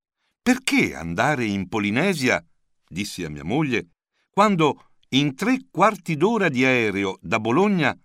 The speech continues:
possiamo arrivare qui?" Era la Sardegna. Il vero handicap di quest'isola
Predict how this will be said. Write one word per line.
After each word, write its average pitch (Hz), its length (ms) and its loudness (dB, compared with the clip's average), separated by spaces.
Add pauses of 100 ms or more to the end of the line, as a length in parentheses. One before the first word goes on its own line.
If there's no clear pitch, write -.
(520)
possiamo 156 400 -2
arrivare 101 480 -2
qui?" 80 260 -16 (1000)
Era 135 440 -2 (280)
la 80 260 2
Sardegna. 80 720 -8 (1040)
Il 139 160 2
vero 240 280 4
handicap 101 640 0
di 90 140 -6
quest'isola 190 640 0